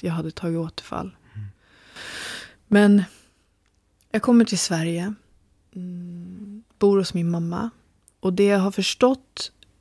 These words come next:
Speaker 1: efteråt är att jag, jag var ju jätte-, alltså jag var ju väldigt, väldigt dåligt skick. Psykiskt, fysiskt. Eh,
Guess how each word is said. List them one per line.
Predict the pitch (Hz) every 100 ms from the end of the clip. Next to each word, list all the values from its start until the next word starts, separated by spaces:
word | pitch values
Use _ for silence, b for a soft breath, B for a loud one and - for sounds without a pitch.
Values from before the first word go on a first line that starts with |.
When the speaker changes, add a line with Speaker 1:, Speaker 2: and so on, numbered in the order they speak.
| _ -
Speaker 1:
efteråt | 180 - - 196 - 247 - - - _ _ _
är | - 165 165 165 175
att | - -
jag, | 196 196 190 185 - _ _ _ _ _ _ _ _ _
jag | - 180
var | 180 170
ju | 170 170
jätte-, | 185 180 180 180 - _ _ - 151 _ _ _ _
alltså | - 175
jag | 180
var | 175
ju | 165 165 -
väldigt, | - 175 170 160 -
väldigt | 165 156 _ - _ -
dåligt | 214 190 170 165
skick. | - - _ - - _ _
Psykiskt, | - 196 185 - 160 -
fysiskt. | - 196 185 - 175 170 - - b b b b b b b b _
Eh, | 175 170 165